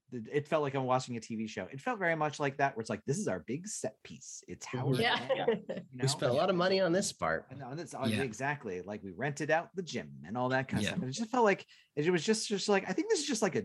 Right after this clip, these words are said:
Speaker 1: dude thing, you know, like, this is a very macho, like, dude thing, which, you know,
Speaker 2: Mm-hmm.
Speaker 1: I, I, I, I, you know,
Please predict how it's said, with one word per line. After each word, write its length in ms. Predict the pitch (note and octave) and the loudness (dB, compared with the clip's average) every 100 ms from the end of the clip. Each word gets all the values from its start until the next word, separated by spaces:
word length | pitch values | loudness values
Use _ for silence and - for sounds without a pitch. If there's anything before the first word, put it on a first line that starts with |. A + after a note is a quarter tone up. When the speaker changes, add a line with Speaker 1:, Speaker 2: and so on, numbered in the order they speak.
| - | -2
Speaker 1:
dude 300 | A2+ C#3+ E3 | -2 -2 -2
thing, 360 | - G#3+ G#3 G3 | 2 4 4 0
you 80 | E3+ | 0
know, 200 | E3 E3+ | 0 0
like, 140 | C#3 | 0
this 80 | C3+ | 0
is 60 | D3 | 2
a 40 | |
very 200 | C3+ D3+ | 6 6
macho, 580 | C#3 B2 - - C#3+ C#3+ | 6 2 2 2 4 4
like, 280 | B2+ A2 F#2+ | 4 0 -2
dude 320 | A2+ C3 C3+ | -2 -2 -2
thing, 380 | - D3 D3+ B2 | 0 2 2 -2
which, 280 | A2+ - - | -2 -4 -4
you 80 | A#2+ | 0
know, 120 | A2 | 2
Speaker 2:
Mm-hmm. 340 | A2 A2+ A2 | 4 2 0
Speaker 1:
I, 40 | A#2 | 0
I, 180 | A#2 A2 - - _ _ - | 0 -2 -10 -20 _ _ 0
I, 200 | C3 A#3 - | 0 0 -8
I, 160 | - E2+ - - | -12 -12 -16 -4
you 100 | C#3+ | 0
know, 120 | A#2+ | 2